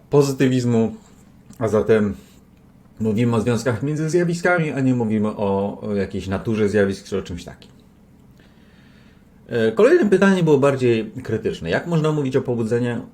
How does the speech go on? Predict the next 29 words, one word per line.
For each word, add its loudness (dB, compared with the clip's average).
zmysłów -6
bez -2
zmysłów? -8
No -6
cóż, -10
e, -20
fenomenalista 2
mógłby 2
się 2
bronić, 2
mówiąc -2
coś -4
takiego, 0
że -2
to -6
jest -8
pewien -4
rodzaj -2
metafory, -4
pobudzenie -6
zmysłów. -10
Tak -6
naprawdę -4
ma -6
na -10
myśli -10
tylko -14
to, -8
że, -10